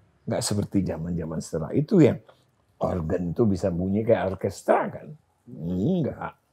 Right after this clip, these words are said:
Tapi, nah, kemudian nyanyi, Sun, ya itu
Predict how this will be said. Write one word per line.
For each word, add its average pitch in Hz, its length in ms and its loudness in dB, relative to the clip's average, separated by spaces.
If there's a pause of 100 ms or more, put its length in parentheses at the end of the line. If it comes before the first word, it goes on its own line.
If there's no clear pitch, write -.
(1200)
Tapi, 226 400 -4 (340)
nah, - 200 0
kemudian 175 420 2
nyanyi, 160 720 2 (420)
Sun, 92 320 -6 (420)
ya 202 140 -4
itu 339 400 2